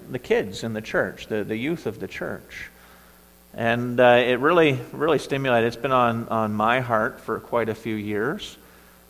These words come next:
um, because the people in the church need to know what the Bible schools are teaching, 'cause the Bible schools are teaching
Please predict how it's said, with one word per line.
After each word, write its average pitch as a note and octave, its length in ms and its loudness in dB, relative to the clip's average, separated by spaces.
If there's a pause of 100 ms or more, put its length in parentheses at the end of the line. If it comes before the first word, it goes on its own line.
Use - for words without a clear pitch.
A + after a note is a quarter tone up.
(140)
um, A#2 260 -12 (540)
because B2 160 -4
the A#2+ 80 -6
people F#3 320 -4
in C3 80 -4
the A2 80 -6
church - 500 -4
need C3+ 240 -6
to B2 80 -6
know C3 280 -2
what A2 240 -2
the D#3+ 60 -8
Bible F#3 320 -2
schools G2+ 320 -12
are G2 60 -6
teaching, - 420 -10 (240)
'cause A2 80 -10
the G#2 80 -8
Bible B2 380 0
schools A2+ 340 -6
are G#2+ 80 -2
teaching A2+ 540 -6